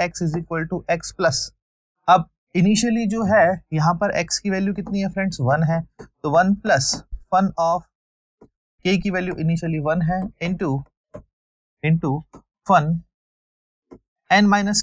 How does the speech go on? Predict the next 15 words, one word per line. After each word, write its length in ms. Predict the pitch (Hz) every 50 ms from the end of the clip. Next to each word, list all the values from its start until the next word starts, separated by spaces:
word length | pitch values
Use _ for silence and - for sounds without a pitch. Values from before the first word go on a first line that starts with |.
| -
k, 120 | 226 151 131
मतलब 280 | 135 156 151 160 185 190
फ़ाइव 380 | - _ 180 165 185 202 185 -
माइनस 340 | 185 180 185 190 196 165 -
वन 160 | 196 170 151 135
कितना 240 | 156 147 - 180
हो 100 | 175 170
जाएगा 260 | 170 175 175 175 180 175
यहाँ 140 | 175 175
पे? 140 | 170 175 202
फ़ोर 280 | 214 - _ 160 143 139
हो 140 | 123 113 107
जाएगा। 360 | 107 104 95 92 98 104 _ _ _ _ _ _ _ _ - _ _ _ _ _ _ _ _ _
ठीक 140 | - 190 170
है, 80 | 233